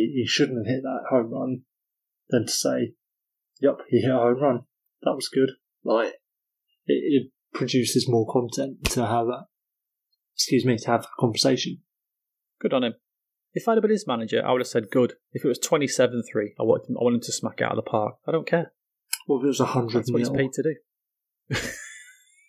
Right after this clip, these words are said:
Speaker 2: That baseball team should have had their top power play unit out. That's what they should have done.
Speaker 1: That's a, that's a fucking thing, mate. That's the thing.
Speaker 2: <laughs> Yeah.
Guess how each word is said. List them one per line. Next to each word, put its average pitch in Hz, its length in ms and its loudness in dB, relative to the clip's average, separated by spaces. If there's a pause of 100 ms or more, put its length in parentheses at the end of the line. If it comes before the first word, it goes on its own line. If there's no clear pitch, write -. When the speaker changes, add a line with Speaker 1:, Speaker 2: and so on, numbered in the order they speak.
(720)
Speaker 2:
That 156 160 6
baseball 117 320 6
team 110 180 0
should 113 140 -8
have 113 100 2
had 107 80 4
their 104 60 4
top - 260 -2
power 139 160 4
play 107 160 2
unit 101 220 -2
out. 101 160 -6
That's 131 120 -4
what 147 60 -2
they - 60 -10
should 117 160 -2
have 113 80 -6
done. - 160 -6 (340)
Speaker 1:
That's 139 220 2
a, 117 140 4 (100)
that's 139 180 2
a 127 80 -2
fucking 113 240 0
thing, 117 200 -2
mate. - 180 -6 (340)
That's 139 200 -2
the 117 60 -4
thing. 120 300 -4
Speaker 2:
<laughs> - 340 -14
Yeah. 156 80 4